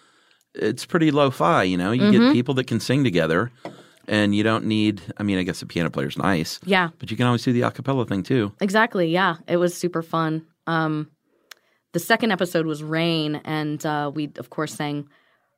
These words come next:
Speaker 2: uh, Purple Rain.
Speaker 1: Oh, man.
Speaker 2: And then Prince died that night.
Speaker 1: What?
Speaker 2: It was sad.
Speaker 1: Wow.
Speaker 2: Yeah.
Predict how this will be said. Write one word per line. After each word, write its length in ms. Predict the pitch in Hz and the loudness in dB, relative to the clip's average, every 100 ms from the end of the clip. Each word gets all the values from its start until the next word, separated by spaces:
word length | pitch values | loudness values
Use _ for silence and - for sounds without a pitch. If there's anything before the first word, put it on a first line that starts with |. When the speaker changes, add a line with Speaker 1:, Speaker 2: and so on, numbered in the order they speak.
| - | -6
Speaker 2:
uh, 240 | 151 139 135 _ _ | -4 -4 -10 _ _
Purple 300 | - 160 151 | -4 -4 -2
Rain. 380 | 147 151 165 196 - _ | -2 -2 0 -2 -6 _
Speaker 1:
Oh, 220 | 95 95 80 | 2 2 2
man. 340 | 80 80 69 - _ _ _ _ _ _ _ _ | 0 -2 -6 -14 _ _ _ _ _ _ _ _
Speaker 2:
And 100 | 240 | 0
then 120 | 330 320 | 2 2
Prince 260 | 370 349 | -2 -4
died 280 | - 147 151 | -2 -4 -2
that 140 | 147 | -2
night. 360 | 143 139 139 135 _ _ _ _ _ | -2 -4 -4 -8 _ _ _ _ _
Speaker 1:
What? 760 | 117 110 120 170 190 190 180 175 | -18 -12 -6 -2 0 -2 -4 -4
Speaker 2:
It 160 | 233 233 | -2 0
was 100 | 247 | -2
sad. 400 | - 190 165 160 - _ _ _ | -2 0 0 -2 -8 _ _ _
Speaker 1:
Wow. 540 | 87 90 95 90 78 - | -2 0 2 2 0 -2
Speaker 2:
Yeah. 340 | 180 170 156 | 0 2 0